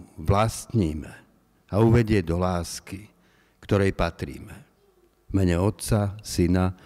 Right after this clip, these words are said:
i Ducha Svätého. Amen. <clears throat> Vítajte v kaplnke. Pokúšame sa stretať naživo a dať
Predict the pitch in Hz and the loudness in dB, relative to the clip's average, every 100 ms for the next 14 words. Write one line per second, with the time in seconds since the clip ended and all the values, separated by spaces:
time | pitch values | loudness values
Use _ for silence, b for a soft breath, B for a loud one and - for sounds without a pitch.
0 | b b 85 82 87 - 85 - 82 78 | b b 0 2 0 0 -2 0 -2 0
1 | 78 82 - b b 73 69 - 98 - | -2 -4 -10 b b -8 -6 -8 -14 -18
2 | - _ _ _ _ _ _ _ - B | -20 _ _ _ _ _ _ _ -20 B
3 | B B B B B B B B B B | B B B B B B B B B B
4 | B B B - - - 139 143 127 98 | B B B -14 -12 -2 2 4 6 4
5 | 92 107 117 156 156 143 143 139 139 117 | 4 4 6 6 6 6 6 6 4 2
6 | - 87 85 123 135 - 190 175 147 B | 2 2 4 6 6 6 4 2 -2 B
7 | B B B B B B B - 123 131 | B B B B B B B -2 0 0
8 | 120 120 117 117 95 - 107 - 104 92 | 4 4 6 4 2 4 2 4 2 2
9 | - 101 92 104 110 135 156 180 - B | -2 -2 0 2 4 6 6 6 4 B
10 | B B B B B B 95 104 107 | B B B B B B -2 0 2